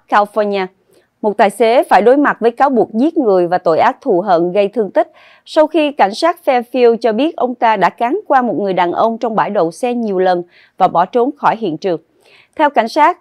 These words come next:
một người đàn ông đang đi bộ qua bãi đậu xe phía bắc của trung tâm thị trấn Solano thì bị một người đàn ông khác lái xe bán tải Dodge màu trắng đâm phải.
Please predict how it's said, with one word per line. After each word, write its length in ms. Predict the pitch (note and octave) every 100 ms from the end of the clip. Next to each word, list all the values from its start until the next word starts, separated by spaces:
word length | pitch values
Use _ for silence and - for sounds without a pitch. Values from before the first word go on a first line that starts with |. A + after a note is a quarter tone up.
| _ _
một 160 | B3+ A3+
người 180 | B3 A#3+
đàn 160 | A3+
ông 240 | G#3+ C4+ C4
đang 180 | A#3+ A#3
đi 120 | A3+
bộ 260 | F#3+ D#3+
qua 220 | F3 G#3 G3
bãi 220 | D#3+ G3
đậu 200 | G3 E3+
xe 220 | - G#3+
phía 180 | G#3+ C#4+
bắc 280 | B3+ - -
của 100 | A#3+
trung 200 | B3+ B3
tâm 220 | A#3 A3+
thị 180 | G3 F3
trấn 240 | A3 A#3+
Solano 640 | D4 C4 A3 G3+ G#3 G#3 G3+ - _ _
thì 140 | - A3
bị 200 | G3+ A3+
một 120 | A3
người 220 | B3 A#3
đàn 160 | A3+ A#3
ông 200 | C4+ C4
khác 260 | D4 -
lái 220 | C#4 B3+
xe 220 | - C#4+ A3+
bán 220 | A3+ D#4
tải 320 | A#3 D#3 A3+
Dodge 540 | A3+ A3 G3+ - G#3
màu 180 | G#3 F3+ G3
trắng 320 | G3+ B3 D#4+
đâm 220 | C4+ B3+ -
phải. 240 | E3+ D3+